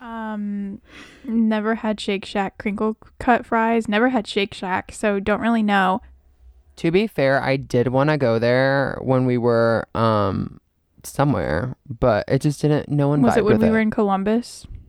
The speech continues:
Speaker 2: Yeah, 'cause I saw, I was like, "Oh my gosh, they have a Shake Shack!" And I was like,
Speaker 1: Yeah, and I wasn't for that.
Speaker 2: Yeah, and they have a bomb cookies and cream milkshake. Their chicken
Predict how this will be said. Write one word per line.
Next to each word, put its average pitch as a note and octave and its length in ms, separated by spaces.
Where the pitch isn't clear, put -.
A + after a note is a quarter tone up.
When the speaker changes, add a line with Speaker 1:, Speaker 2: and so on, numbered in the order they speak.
Speaker 2:
Yeah, C3 420
'cause C#3 180
I C3+ 80
saw, B2+ 240
I B2+ 140
was C3+ 120
like, D3 140
"Oh D3 60
my F#3+ 120
gosh, G#3 200
they C#4 80
have C4+ 120
a C4 120
Shake - 420
Shack!" C4+ 800
And D3+ 180
I C#3 100
was C#3 260
like, C#3+ 160
Speaker 1:
Yeah, G#3 100
and G#3 100
I G#3 60
wasn't G#3 260
for E3 140
that. - 240
Speaker 2:
Yeah, E3+ 640
and D#3+ 160
they D#3 80
have C#3+ 260
a B2 100
bomb B2 800
cookies D3+ 400
and C#3 120
cream A#2+ 280
milkshake. D3+ 840
Their C3 160
chicken C#3 680